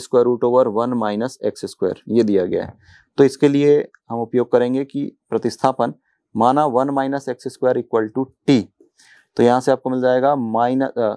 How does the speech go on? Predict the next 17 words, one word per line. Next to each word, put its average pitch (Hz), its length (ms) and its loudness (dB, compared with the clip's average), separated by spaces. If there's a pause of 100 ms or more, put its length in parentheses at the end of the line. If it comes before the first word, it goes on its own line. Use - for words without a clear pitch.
माइनस 131 420 0
टू 131 160 0
एक्स 131 220 -4 (220)
dx 120 360 0
equal 110 320 0 (100)
to 120 120 -2 (120)
डी 135 180 4
टी 127 240 -2 (440)
या 113 320 4
फिर - 320 0 (100)
x - 280 -4 (240)
dx 127 420 0 (200)
equal 131 360 0 (100)
to 131 120 -2 (480)
minus 123 580 0 (200)
D 127 140 -2 (100)
T 135 100 0